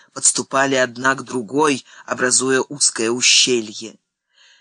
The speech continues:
В сердце Пантуна закралась тревога, и он спросил, что это за местность.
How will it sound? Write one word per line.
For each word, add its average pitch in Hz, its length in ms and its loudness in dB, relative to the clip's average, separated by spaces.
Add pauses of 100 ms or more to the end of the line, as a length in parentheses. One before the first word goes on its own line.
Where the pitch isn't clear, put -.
(320)
В - 80 -8
сердце 214 540 2
Пантуна 175 720 -4
закралась 208 760 0
тревога, 127 920 -2 (500)
и - 120 -4
он 151 120 2
спросил, 196 540 0
что - 200 -2
это 170 200 0
за 226 160 0
местность. - 800 -6